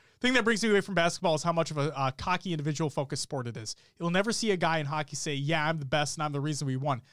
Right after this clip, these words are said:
They always give, uh, credit to the team first. I don't know. It sounds like Vegas thought they were gonna wipe the four four oh. I'm just kidding. Maybe that they said it's a team thing.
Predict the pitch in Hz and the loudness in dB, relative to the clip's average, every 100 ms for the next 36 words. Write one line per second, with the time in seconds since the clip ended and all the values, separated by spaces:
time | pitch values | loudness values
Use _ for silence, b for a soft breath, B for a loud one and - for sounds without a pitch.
0 | b - 175 185 170 185 170 151 147 143 | b -2 2 4 2 2 0 0 0 2
1 | 135 131 - _ - 185 165 139 147 131 | 2 0 -6 _ -4 0 0 -2 -8 -8
2 | 160 147 139 117 110 - _ _ _ _ | -6 -6 -6 -10 -10 -12 _ _ _ _
3 | _ _ 190 285 214 220 - 233 208 160 | _ _ 4 6 6 4 4 4 4 4
4 | 185 262 208 196 185 196 185 180 156 185 | 4 4 2 2 4 4 4 6 6 4
5 | - 147 226 196 - 196 202 277 123 - | 2 0 4 4 6 6 8 6 2 -8
6 | _ _ _ _ _ _ _ _ _ _ | _ _ _ _ _ _ _ _ _ _
7 | _ _ - 180 151 135 - 135 117 127 | _ _ -4 0 2 0 -4 -6 -4 -4
8 | 123 120 - 139 127 139 120 113 117 135 | -4 -6 -8 -8 -6 -6 -8 -12 -12 -10
9 | 113 117 113 | -12 -14 -18